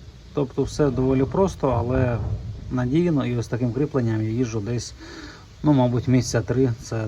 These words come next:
точно. Зарядки вистачає мені десь приме-, приблизно на місяць.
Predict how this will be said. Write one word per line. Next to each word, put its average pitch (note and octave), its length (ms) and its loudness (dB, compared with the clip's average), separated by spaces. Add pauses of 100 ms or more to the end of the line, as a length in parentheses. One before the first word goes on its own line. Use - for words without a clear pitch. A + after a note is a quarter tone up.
точно. G2+ 460 -8 (1600)
Зарядки D#3 340 6
вистачає C3 520 2
мені A#2 460 2
десь - 440 -2 (260)
приме-, B2 340 0 (520)
приблизно A#2 480 0
на B2 100 0
місяць. F#3+ 480 -2